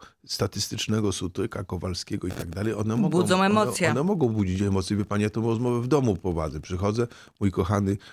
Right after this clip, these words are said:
Speaker 1: tatuś mówi: „A słuchaj, a czy oni nie mogą zarabiać po dziesięć tysięcy i jeszcze mieć premię, prawda, za wygrany mecz?” Ja mogę, ja mówię: „Tatuś, no myślisz oczywiście superancko, tak? Myślisz, y, tak bardzo zdrowo,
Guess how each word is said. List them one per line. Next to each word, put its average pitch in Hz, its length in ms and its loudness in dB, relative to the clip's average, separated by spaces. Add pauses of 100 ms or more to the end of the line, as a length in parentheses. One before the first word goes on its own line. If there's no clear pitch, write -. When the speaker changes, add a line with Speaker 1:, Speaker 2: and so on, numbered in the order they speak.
(100)
Speaker 1:
tatuś 104 320 0
mówi: 101 180 0
„A 101 40 0
słuchaj, 151 260 2
a 123 60 0
czy 143 160 0
oni 175 180 2
nie 151 120 4
mogą 151 320 2
zarabiać 123 420 2
po 110 160 -2
dziesięć 147 340 0
tysięcy 165 460 0
i - 40 2
jeszcze 143 260 0
mieć 123 180 0
premię, 165 360 2 (300)
prawda, 131 280 2
za 127 140 4
wygrany 117 440 2
mecz?” 78 220 -2
Ja 90 60 2
mogę, 92 260 2 (240)
ja 95 60 0
mówię: 95 120 4
„Tatuś, - 380 -6
no 95 80 2
myślisz 104 340 2
oczywiście 104 600 2 (400)
superancko, 190 800 0
tak? 117 260 0
Myślisz, 104 560 0
y, 101 220 4
tak 104 140 0
bardzo 110 380 2
zdrowo, 107 460 4